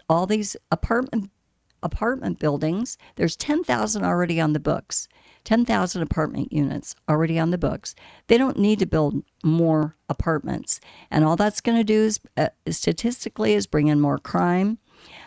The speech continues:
and more traffic. Think about three hundred people live, uh,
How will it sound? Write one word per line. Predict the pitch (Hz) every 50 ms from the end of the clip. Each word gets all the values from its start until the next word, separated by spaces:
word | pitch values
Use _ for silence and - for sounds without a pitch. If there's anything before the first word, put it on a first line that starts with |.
| - _ -
and | - 165 165 160 160 160 160
more | 160 156 147 135
traffic. | - - - - 170 180 175 - 226 233 226 - - - - - - - - - _ _
Think | - 233 247 240
about | 269 220 220 202 190 185 185 - - - _ _
three | - - - - 175 190 208 214 220 233 226
hundred | 202 - 220 208 202 196 190 180 175 170 175 190 - - _ _ _ _ _ _ _
people | - - - 233 214 - 160 147 156 147 156 170 - _ _ _ _ _ _ _ - _ _
live, | - 165 156 165 180 190 185 - - -
uh, | -